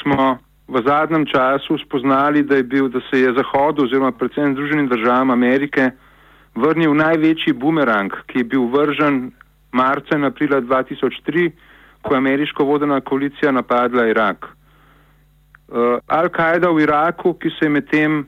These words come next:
transformirala v islamsko državo Iraka in pa islamsko državo Iraka in pa Al-Shama, je v obliki islamske države postala pomemben akter na Bližnjem vzhodu,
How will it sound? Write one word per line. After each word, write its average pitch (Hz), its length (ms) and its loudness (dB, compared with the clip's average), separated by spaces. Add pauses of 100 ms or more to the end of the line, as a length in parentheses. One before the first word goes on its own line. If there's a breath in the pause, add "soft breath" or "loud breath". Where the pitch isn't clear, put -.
(120)
transformirala 147 720 0
v 135 240 0
islamsko 151 400 -4
državo 135 480 2
Iraka 131 400 0
in 135 160 0
pa 139 80 0
islamsko 143 400 -4
državo 127 480 2
Iraka 123 400 0
in 127 80 0
pa 117 240 0
Al-Shama, 160 540 0 (680 soft breath)
je 131 80 0
v 123 80 2
obliki 160 400 -2
islamske 156 400 -2
države 139 680 2 (600 soft breath)
postala 143 460 0
pomemben 147 640 2
akter 147 480 0
na 160 160 -2
Bližnjem 156 400 -2
vzhodu, 165 540 0